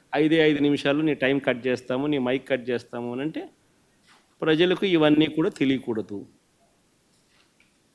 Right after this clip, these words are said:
అనే ఉద్దేశంతో అసెంబ్లీ నడుస్తూ ఉంది.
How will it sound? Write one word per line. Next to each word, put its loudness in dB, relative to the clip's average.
అనే 2
ఉద్దేశంతో 2
అసెంబ్లీ -2
నడుస్తూ -8
ఉంది. -14